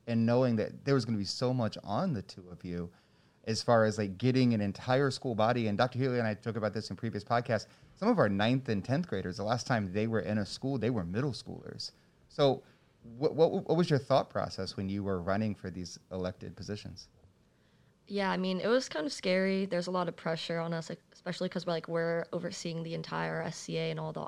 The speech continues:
Speaker 2: class officers and everything. Um, but, like, I was just excited. Like, I wanted to get things back running and going and back in the groove of things. And I'm just excited to, like, be able to plan and, like, execute our plan and,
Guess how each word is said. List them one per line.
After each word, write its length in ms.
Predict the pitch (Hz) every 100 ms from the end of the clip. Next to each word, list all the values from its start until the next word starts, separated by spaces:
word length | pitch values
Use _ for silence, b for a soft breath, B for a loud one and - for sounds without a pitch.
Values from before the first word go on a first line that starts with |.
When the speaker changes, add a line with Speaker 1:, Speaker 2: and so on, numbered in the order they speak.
| -
Speaker 2:
class 260 | - 160 160
officers 560 | 170 185 196 202 196
and 80 | 202
everything. 500 | 202 208 208 202 208 - B B B B B B -
Um, 580 | 185 180 165 165 175 - -
but, 200 | 180 -
like, 160 | 165
I 80 | -
was 140 | 214 214
just 140 | 185
excited. 560 | 175 - 180 180 170 165
Like, 180 | 160
I 80 | -
wanted 160 | 175 175
to 60 |
get 160 | 170 -
things 300 | - 165 160
back 220 | 170 165 160
running 380 | 160 165 165
and 140 | 160 156
going 440 | 160 160 165 160
and 220 | 156 156 - b b b
back 180 | 160 175
in 60 | 175
the 80 | 165
groove 180 | 165
of 100 | 160
things. 400 | - 160 160 160
And 240 | 156 170 175 -
I'm 160 | 175
just 160 | 175 185
excited 320 | 170 - 165
to, 80 | 165
like, 220 | 160 160
be 100 | 170
able 160 | 165 160
to 120 | 160
plan 460 | - - 165 165 165
and, 200 | 160 156
like, 280 | 175 - - b b b b
execute 480 | 185 185 170 - 170
our 180 | 165 160
plan 480 | 160 - 175 170 160
and, 220 | 156 160